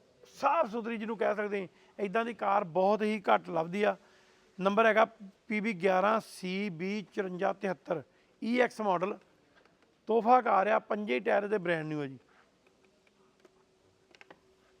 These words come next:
ਸੈਵਨ ਸੀਟਰ ਦੇ ਵਿੱਚ ਬਿਲਕੁਲ ਨਵੇਂ ਵਰਗੀ ਕਾਰ। ਇਹ ਦੋ ਸਫਾਰੀ Storm ਆਪਣੇ ਕੋਲ ਇਸ ਟਾਈਮ ਖੜੀਆਂ। ਜੇ ਮੇਰੇ ਵੀਰ ਨੇ, ਕਿਸੇ ਨੇ ਵੀ ਕੋਈ, ਅਹ, ਦੂਰੋਂ ਆਣ ਕੇ ਵੀ ਲੈ ਕੇ ਜਾਣੀ ਹੈ ਤਾਂ ਸਾਨੂੰ ਬੁਕਿੰਗ ਵੀ ਕਰ ਸਕਦਾ।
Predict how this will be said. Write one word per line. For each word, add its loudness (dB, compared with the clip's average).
ਸੈਵਨ 0
ਸੀਟਰ -8
ਦੇ -4
ਵਿੱਚ -4
ਬਿਲਕੁਲ -4
ਨਵੇਂ -4
ਵਰਗੀ -6
ਕਾਰ। -6
ਇਹ -2
ਦੋ 0
ਸਫਾਰੀ -2
Storm -8
ਆਪਣੇ -8
ਕੋਲ -2
ਇਸ -6
ਟਾਈਮ -12
ਖੜੀਆਂ। -10
ਜੇ -2
ਮੇਰੇ -2
ਵੀਰ -6
ਨੇ, -4
ਕਿਸੇ -6
ਨੇ -4
ਵੀ -8
ਕੋਈ, -4
ਅਹ, -10
ਦੂਰੋਂ -2
ਆਣ -2
ਕੇ -6
ਵੀ -8
ਲੈ -2
ਕੇ -8
ਜਾਣੀ -6
ਹੈ -6
ਤਾਂ -12
ਸਾਨੂੰ -2
ਬੁਕਿੰਗ -4
ਵੀ -6
ਕਰ -2
ਸਕਦਾ। -12